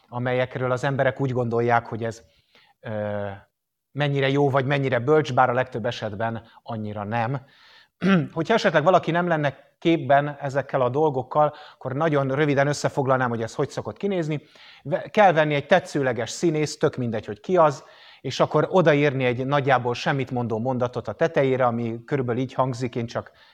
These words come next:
tekergettem egy kicsit az üzenőfalamat, és megnéztem. Például va-, volt egy ilyen, hogy „Eddig naív voltam, de most már nem hiszek senkinek.”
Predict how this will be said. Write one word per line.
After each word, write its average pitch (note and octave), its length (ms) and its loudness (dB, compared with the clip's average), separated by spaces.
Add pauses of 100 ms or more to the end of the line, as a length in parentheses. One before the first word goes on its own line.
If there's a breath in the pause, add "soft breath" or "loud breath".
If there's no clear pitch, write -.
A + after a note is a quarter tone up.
tekergettem A#2+ 560 -4
egy A2 100 -6
kicsit - 320 -10
az A2+ 100 -4
üzenőfalamat, A2+ 720 -4
és G#2 120 -10
megnéztem. C#3 640 -2 (400 soft breath)
Például B2 280 0
va-, C3 160 2
volt C3 260 0
egy A2+ 140 -4
ilyen, D3 220 2
hogy B2+ 200 -4 (280 loud breath)
„Eddig C#3+ 340 0
naív F3+ 300 4
voltam, C#3+ 420 2
de B2 80 -2
most A#2 220 -4
már A#2 160 -2
nem B2+ 160 -2
hiszek G#2+ 320 -10
senkinek.” - 720 -12